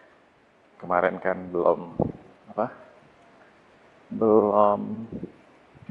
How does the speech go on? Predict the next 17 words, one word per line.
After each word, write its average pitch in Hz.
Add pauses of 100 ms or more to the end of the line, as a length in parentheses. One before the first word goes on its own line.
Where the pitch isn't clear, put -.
(1300)
dibacain 104
statistiknya. - (960)
Em, 90 (500)
sekalian 95
gue 101
juga 92
pengen 92
nyobain, 87 (960)
eh, 85 (1200)
embed 90
link 117 (320)
di 101 (640)
episode, - (160)
eh, 95
di 101 (160)
klip, 110 (1200)
eh, 90